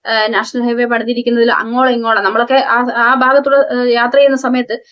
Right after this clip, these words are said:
ഞങ്ങൾ തന്നെ പരസ്പരം പറഞ്ഞിട്ടുണ്ട്, ഏതൊരു ചെറിയ, ഏ, ഒരു ലോക്ക് പോലെയുള്ള ഒരു സാധനം കൊണ്ട്, ആ, അങ്ങനെ ഒരു കട്ട മൊത്തം വെച്ചിട്ടാണ് ഇത്രയും ഉയരത്തിലേക്ക് നാഷണൽ ഹൈവേ പണിതുയർത്തി, ആ, ഇരിക്കുന്നത്.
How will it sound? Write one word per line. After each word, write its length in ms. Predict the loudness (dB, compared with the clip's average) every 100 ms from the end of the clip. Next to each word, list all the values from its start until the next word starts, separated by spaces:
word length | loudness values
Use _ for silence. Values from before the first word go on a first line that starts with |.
| _ -4
ഞങ്ങൾ 280 | 0 2 2
തന്നെ 140 | 2
പരസ്പരം 360 | 0 0 0 0
പറഞ്ഞിട്ടുണ്ട്, 440 | 0 -4 -8 -10 -10
ഏതൊരു 260 | -4 -2 0
ചെറിയ, 420 | 0 2 4 2 -2
ഏ, 100 | -4
ഒരു 140 | -2
ലോക്ക് 340 | 2 2 2 0
പോലെയുള്ള 360 | 0 0 0
ഒരു 60 | -2
സാധനം 400 | 0 0 0 -2
കൊണ്ട്, 200 | -2 -4 -6 _ _ -2
ആ, 40 |
അങ്ങനെ 320 | 2 4 2
ഒരു 100 | 2 -2
കട്ട 260 | 0 -2 -2 -4
മൊത്തം 320 | -4 0 0
വെച്ചിട്ടാണ് 420 | 0 0 0 0
ഇത്രയും 400 | 0 2 4 4
ഉയരത്തിലേക്ക് 540 | 2 0 0 0 2 0
നാഷണൽ 280 | -2 -2 0
ഹൈവേ 180 | 2
പണിതുയർത്തി, 760 | 2 0 2 2 0 -4 -6 -4
ആ, 260 | -2 0 0 0 -4 _ _ _ _ _ -8
ഇരിക്കുന്നത്. 400 | -4 -2 0 0